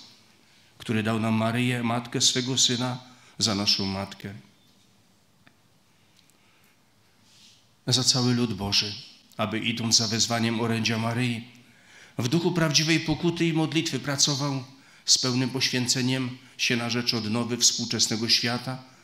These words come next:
i rozszerzenia Chrystusowego Królestwa. Ciebie prosimy. Za tych, którzy pełnią w Kościele jakąkolwiek misję, aby, zjednoczeni z Maryją, umieli z wiarą słuchać, kochać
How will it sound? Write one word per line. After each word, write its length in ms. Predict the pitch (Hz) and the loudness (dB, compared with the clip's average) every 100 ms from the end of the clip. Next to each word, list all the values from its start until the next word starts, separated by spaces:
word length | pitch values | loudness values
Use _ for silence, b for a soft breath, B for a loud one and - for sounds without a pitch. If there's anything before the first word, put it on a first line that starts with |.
| B B B - | B B B -2
i 100 | 117 | 2
rozszerzenia 540 | 113 - 110 120 113 | 4 4 2 0 0
Chrystusowego 680 | 123 117 123 - 104 107 107 | 0 0 4 2 2 0 -2
Królestwa. 720 | 104 107 110 107 - - 113 - b b b b b | -4 -4 0 2 0 -2 -12 -16 b b b b b
Ciebie 300 | - 107 107 | 0 2 2
prosimy. 560 | 107 117 107 110 101 104 135 - - - - - - - - - - - - - - B B B B B - | -2 -2 0 0 -2 -6 -10 -16 -20 -20 -20 -20 -20 -20 -20 -20 -20 -20 -20 -20 -20 B B B B B 2
Za 200 | 139 156 | 2 4
tych, 180 | 170 170 | 0 0
którzy 300 | 175 156 160 | 4 4 4
pełnią 360 | 170 175 170 | 2 4 4
w 80 | 170 | 2
Kościele 420 | 170 - 175 165 | 0 2 2 2
jakąkolwiek 720 | 151 143 147 147 147 147 147 | 0 0 -2 2 0 2 0
misję, 500 | 147 139 - 104 104 95 - - - b b b b b | 2 4 4 2 -4 -10 -16 -20 -20 b b b b b
aby, 200 | - 113 | -4 2
zjednoczeni 640 | 120 127 123 123 131 131 | 4 4 4 0 2 2
z 100 | 127 | 4
Maryją, 520 | 123 123 139 120 113 110 - b b b b | 2 2 0 0 -4 -8 -16 b b b b
umieli 320 | 110 117 110 | -2 0 2
z 100 | 110 | 2
wiarą 360 | 107 123 127 123 | 2 0 0 4
słuchać, 540 | - 135 139 151 139 | 4 2 -4 -6 -6
kochać 600 | - 110 110 143 139 - | -4 -4 -6 -4 -4 -4